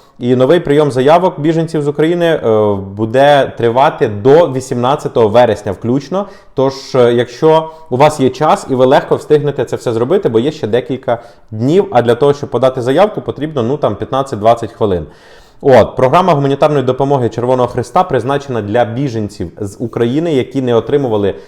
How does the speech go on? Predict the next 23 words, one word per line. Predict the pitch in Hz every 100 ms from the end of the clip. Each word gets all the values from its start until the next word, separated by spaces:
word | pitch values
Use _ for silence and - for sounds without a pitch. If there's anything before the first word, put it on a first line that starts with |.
| -
ще | - - 110
жодних | 120 139 117 98
фінансових | 117 120 120 113 101
допомог | 101 - 117 175 -
від, | 110 160 160 - _ -
е, | 107 107 107
подріб-, | 120 117 131 110
від | 127 131
подібних | 120 147 135 -
фондів, | 165 214 208 208 202 -
ну, | 151
на | 131
кшталт | 123 - 156 165 165
оон, | 135 127 107 95
наприклад. | 90 92 85 82 78 - - _
І | 127 143
маєте | 135 160 170 170 143
ви | 143
відповідати | 135 - 117 139 147 131
одному | 107 139 160
з | 113
наступних | 110 - 143 147 143 - - _
критеріїв. | - 135 143 143 95 82